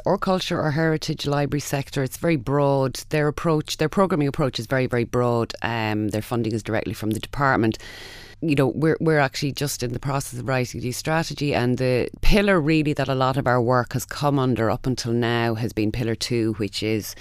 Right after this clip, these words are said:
really about engaging as many people across the communities in, in the arts, um, and in culture in, you know, various shapes and forms.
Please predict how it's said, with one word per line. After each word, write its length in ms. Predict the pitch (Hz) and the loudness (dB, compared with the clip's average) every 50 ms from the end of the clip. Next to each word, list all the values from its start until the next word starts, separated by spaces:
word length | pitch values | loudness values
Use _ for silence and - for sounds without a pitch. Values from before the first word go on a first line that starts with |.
| - - - - | -18 -12 -4 0
really 260 | 131 139 139 135 135 | 2 4 4 4 2
about 240 | 123 113 120 117 110 | 2 2 0 0 0
engaging 800 | 117 117 107 127 123 117 120 117 - - 117 113 110 113 104 - - - | 0 -2 0 0 2 2 2 0 0 0 0 2 2 0 0 -4 -6 -6
as 220 | - - 113 120 | -4 -4 0 2
many 440 | 123 123 123 123 123 127 123 117 110 | 4 4 6 6 6 6 4 4 2
people 300 | - - 123 113 - 104 | 0 -2 -4 -2 -4 -4
across 540 | - - - 120 107 107 - - - - - - - | -6 -4 -2 -2 -2 -2 -4 -8 -12 -12 -14 -16 -16
the 60 | - | -12
communities 560 | - - 127 120 113 110 107 104 110 104 - - - | -6 -2 0 2 2 2 2 0 -2 -4 -4 -2 0
in, 240 | - 123 113 113 - - | 2 2 2 2 2 0
in 120 | - 113 | 0 0
the 140 | 110 104 104 | 2 2 0
arts, 440 | 104 104 104 107 - - - - - - - | 0 0 -2 -4 -6 -8 -10 -10 -10 -10 -10
um, 260 | 110 113 110 107 107 - | -6 -6 -4 -4 -4 -2
and 180 | - 117 117 110 | 0 0 0 0
in 80 | 113 104 | 0 -2
culture 400 | - - 110 95 92 - - 85 | -2 -4 -4 -4 -4 -4 -6 -6
in, 260 | 85 - 98 113 - - | -4 -4 -4 -6 -6 -8
you 120 | - - | -8 -8
know, 140 | - - - | -6 -6 -6
various 420 | - 117 113 110 107 107 101 - | -4 -2 -2 0 0 -2 -2 -4
shapes 320 | - - 98 80 - - - | -4 -6 -6 -6 -8 -6 -6
and 80 | 110 | -6
forms. 540 | - - 120 110 107 101 95 90 80 - - | -4 -2 0 0 2 2 0 0 -2 -6 -8